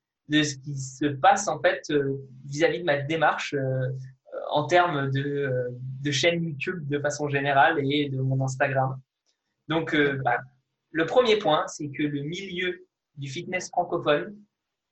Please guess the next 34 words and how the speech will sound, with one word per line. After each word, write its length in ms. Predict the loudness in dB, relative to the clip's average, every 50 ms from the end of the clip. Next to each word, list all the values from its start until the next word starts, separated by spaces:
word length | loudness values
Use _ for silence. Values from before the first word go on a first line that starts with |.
| _ _ -8
n'est 80 | 0
pas 160 | 4 4 4 4
du 420 | 4 2 2 2 0 0 -4 -8
tout 260 | -8 -10 -10 -10 -10 -14 _ _ _ _ _ _ _ _
habitué 560 | 0 0 2 0 -4 -2 0 0 0 0 -2 -2
au 100 | -2 0
debunk 440 | 2 2 4 4 4 2 2 0
des 380 | -2 -2 0 0 2 2 2 2
idées. 220 | 2 0 0 0 -2 -6 -10 -14 -18 -20 _ _ _ _ _ _ _ _ 0
C'est-à-dire 220 | 2 2 2 2
que 300 | 4 4 4 2 0 -4 -14 -20 _ _ _ _ _ _ _ _ _ _ _ _ _ _ _ _ _ _ _ _ _ _ _ _ _ _ _
pour 420 | -4 0 2 2 2 0 -2 -8 -14 _ _ _ _ _ _ _ _ _ _ _ _ _ _
le, 320 | -4 -2 0 0 0 0
le 120 | 0 0 0
fitness 340 | -2 -2 -4 -2 -2 -2 -2
francophone, 540 | -4 -4 -4 -4 -2 0 0 0 0 -2 -6
on 140 | -4 -2 0
ne 240 | 0 0 0 -2 -2
peut 280 | -4 -6 -6 -6 0 2
pas 180 | 4 4 4
faire 140 | 4 2 2
la 80 | 2 2
distinction 420 | 0 -4 -8 -8 -10 -6 -6 -6
entre 160 | -4 -4 -2
les 240 | -2 -2 -2 -4 -2
idées 220 | 2 2 2 2 2
et 60 | 2
la 100 | 0 0
personne. 420 | 0 -2 -4 -4 -4 -6 -8 -8 -12 -18 _ _ _ _ _ _ _ _ _ _ _
Ce 160 | -10 -6 -4
n'est, 220 | -2 -2 -4 -6 -10
ça 220 | -6 -2 0 0 0
n'existe 560 | 0 -2 -4 -6 -8 -10 -10 -8 -6 -4 -4
pas. 260 | -2 -4 -4 -6 -8